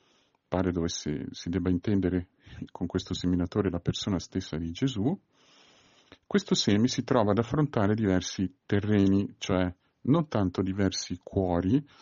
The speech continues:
ma diverse possibili reazioni del cuore umano. Il non comprendere, quindi non portare frutto, l'incostanza, eh, l'essere soffocati dalle preoccupazioni e dalle,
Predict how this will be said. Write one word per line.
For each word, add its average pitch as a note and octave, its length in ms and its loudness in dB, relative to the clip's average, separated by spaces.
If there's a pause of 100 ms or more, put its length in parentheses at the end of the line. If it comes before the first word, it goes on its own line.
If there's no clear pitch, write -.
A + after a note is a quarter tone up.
(260)
ma A#2 140 2
diverse A2 540 0
possibili B2+ 800 2
reazioni F#2 640 0
del G2+ 160 0
cuore F#2+ 240 0
umano. F2+ 580 0 (560)
Il F2+ 140 0
non E2+ 140 0
comprendere, A2+ 920 0
quindi E2 240 -4
non E2 140 -4
portare F2+ 360 0
frutto, B2+ 580 -6 (500)
l'incostanza, A2+ 1080 0 (440)
eh, F#2+ 440 0
l'essere G#2 400 -2
soffocati G2 800 -2 (360)
dalle F#2+ 200 0
preoccupazioni F#2+ 920 0
e F#2+ 120 -6
dalle, F2+ 440 0